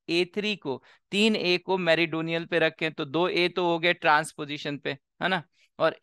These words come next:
एक ए बचा है। अब इसमें है कि ये वाला जो ए है इसकी अपोजिट पोजीशन को हम कितने तरीके से फिल कर सकते हैं।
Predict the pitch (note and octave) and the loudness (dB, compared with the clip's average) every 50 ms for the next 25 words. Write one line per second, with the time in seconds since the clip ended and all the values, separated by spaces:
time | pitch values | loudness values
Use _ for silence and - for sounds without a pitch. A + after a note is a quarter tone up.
0 | - F#3+ G3+ A3 A3+ A3 - - - F3+ F3 D3+ C#3+ C3+ - - C#3+ C#3+ C#3+ - | 2 4 4 4 4 2 -2 -4 -2 -2 2 2 2 0 2 2 2 2 2 2
1 | - E3 D#3 D3+ E3 D#3+ - - F3+ G#3 A3 A3 G3+ F#3+ F3+ F#3+ G3 - G#3 - | 2 0 0 -2 -4 -8 -8 -6 -2 0 0 2 2 2 2 2 0 -2 -6 -12
2 | - _ _ D#3+ C3 D3+ E3+ F3+ F#3+ G#3 G#3 G#3+ G#3+ G3+ G#3 G#3+ G3+ - E3 E3+ | -12 _ _ -12 -2 0 2 4 6 6 6 6 6 6 4 2 0 0 0 0
3 | F3+ E3 D3 C3+ C3 C3+ - _ - - - _ - F3 - - G#3 G#3 G3+ G#3 | 0 2 0 0 0 -2 -8 _ -20 -20 -14 _ -10 -10 -8 0 2 2 2 2
4 | - F#3 F3+ F3 G3 G#3+ G#3 - F#3+ E3+ E3 E3+ F3 F#3 F3+ - F#3+ F3+ F#3 F3+ | 2 0 0 0 0 -2 -2 -2 -4 -4 -4 -4 -4 -6 -4 -2 0 0 0 0
5 | F#3 F3+ F3 D#3+ - - F3 F3 - D#3+ D3 D3+ D3+ - E3 D#3+ - - D#3+ - | -2 -4 -6 -8 -4 -6 -6 -2 0 0 0 0 -2 -2 -4 -4 -4 -6 -6 -6
6 | D#3 C#3+ C#3 - D3 C3+ C3+ - C#3+ C#3 - _ - C3+ B2+ | -6 -8 -4 -2 -2 -2 -2 -2 -6 -8 -8 _ -10 -10 -10